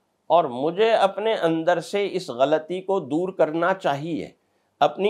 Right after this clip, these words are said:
इस्लाह करनी चाहिए, अपने हाल को तब्दील करना चाहिए। इसी तरह जब तक कौम ये बात न समझे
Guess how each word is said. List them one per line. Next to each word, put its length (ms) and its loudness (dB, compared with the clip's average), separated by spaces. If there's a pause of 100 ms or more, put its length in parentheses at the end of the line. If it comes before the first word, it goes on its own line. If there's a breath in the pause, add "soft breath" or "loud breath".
इस्लाह 480 -2
करनी 360 2
चाहिए, 580 0
अपने 320 2
हाल 340 2
को 180 -4
तब्दील 500 -4
करना 340 0
चाहिए। 500 -4 (400)
इसी 280 -2
तरह 320 2
जब 340 0
तक 280 2
कौम 400 4
ये 180 -4
बात 400 4
न 240 0
समझे 520 -2